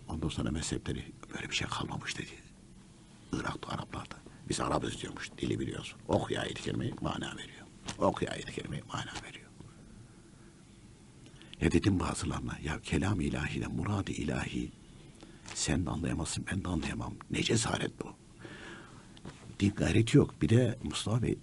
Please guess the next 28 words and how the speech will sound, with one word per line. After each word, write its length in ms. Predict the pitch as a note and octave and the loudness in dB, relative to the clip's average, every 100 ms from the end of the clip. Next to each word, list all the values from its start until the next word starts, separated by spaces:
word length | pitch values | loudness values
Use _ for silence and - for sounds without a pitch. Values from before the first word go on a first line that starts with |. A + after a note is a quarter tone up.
| - - | -8 -4
Allah 240 | - F2 | -2 0
Teala 220 | - - | 0 0
korusun. 500 | A2 - - - A1+ - - - - - - | 0 0 2 2 0 -4 -16 -18 -18 -18 -8
Şimdi 260 | - - - | -2 0 2
geçenlerde, 540 | D#2 - D#2+ D2+ - G#2+ - - | 2 4 4 4 4 2 2 -2
e, 260 | C#2 - - | -2 0 0
bu 100 | - | 2
internet 480 | - - D2 D2+ | 2 2 0 0
haber 200 | - C#2 | 0 0
sitelerinde 560 | - - B1 B1+ C#2 C2+ | 0 0 0 0 0 -2
şey 120 | - | -2
yaparken 420 | B1 C3 A#2 F2+ - - - - - | 0 0 2 0 -2 -12 -16 -4 2
bir 80 | G2 | 2
tane 280 | - D#2+ G#2+ | 2 2 4
bir 180 | A2 A2+ - - - D#2+ | 4 2 -10 -14 -4 0
dansözle 440 | D2+ - C#2 - | 2 2 0 0
röportaj 540 | A1+ - - - - | -2 -2 -4 -2 -2
yapılmış 420 | - - C#3 A#2 - | -2 0 2 2 0
da 120 | - D#2 | -2 0
dansöz 400 | D2+ - C2+ - | 0 2 2 6
diyor 140 | C3 | 6
ki, 180 | - - - - - - - - - | 6 0 -2 -16 -14 -14 -14 4 12
"İlk 240 | F3 - | 12 12
çıktığımda," 760 | - - - G2+ F#2 E2+ E2 D2 | 2 0 6 10 10 10 6 8
diyor, 320 | D#2 A2+ D#3 - | 8 8 4 0
"çok 220 | - - | -2 0
utandım," 520 | C#2+ D2 C2+ D#2 C2 | 0 4 4 6 4
diyor. 120 | - | 2